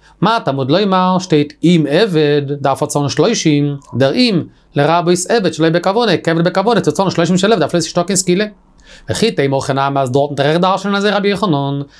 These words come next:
ואמר ריש לקיש, שור שאם איז עבד, שלא בכוונה, פוטר משלושים שקלים. אמר ליה, גברא, הגברא קרומית? פרעגסטו קשיא פאר ריש לקיש אויף רבי יוחנן? יא. אייב רבי יוחנן לערנט פון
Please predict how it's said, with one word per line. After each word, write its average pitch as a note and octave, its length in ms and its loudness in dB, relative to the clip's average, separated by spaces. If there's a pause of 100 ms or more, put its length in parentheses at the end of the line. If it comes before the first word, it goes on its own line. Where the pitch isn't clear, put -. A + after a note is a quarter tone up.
(200)
ואמר F#3 420 2
ריש C#3+ 260 -2
לקיש, D#3 500 0 (200)
שור G#3 360 0
שאם F#3 380 0
איז F3 280 0
עבד, E3+ 240 2
שלא D#3 160 2
בכוונה, B2+ 480 -2 (460)
פוטר A#3+ 240 0
משלושים D3+ 440 0
שקלים. G#3 400 -2 (680)
אמר C3+ 340 2
ליה, D3+ 440 2 (360)
גברא, D3+ 640 2
הגברא A2 480 -2
קרומית? A3+ 560 0 (680)
פרעגסטו E3 440 -2
קשיא F3+ 300 0
פאר F3 160 0
ריש B2+ 180 0
לקיש F3 260 0
אויף - 100 -6
רבי A2 160 0
יוחנן? G#3+ 420 0
יא. G3 140 4 (680)
אייב B3+ 180 2
רבי F#3 200 2
יוחנן F#3 300 2
לערנט F#3 240 0
פון E3 180 0